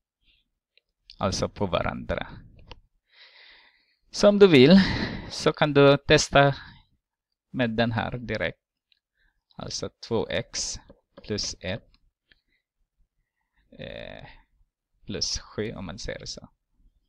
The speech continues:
Tre, fem plus sju, det är bättre. Minus två x plus tre.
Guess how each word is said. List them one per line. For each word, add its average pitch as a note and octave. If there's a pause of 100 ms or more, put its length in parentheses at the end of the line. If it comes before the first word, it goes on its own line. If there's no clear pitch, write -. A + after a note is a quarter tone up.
(720)
Tre, G#2+
fem - (300)
plus -
sju, - (320)
det -
är -
bättre. - (280)
Minus B2 (1000)
två -
x - (180)
plus - (100)
tre. G#2+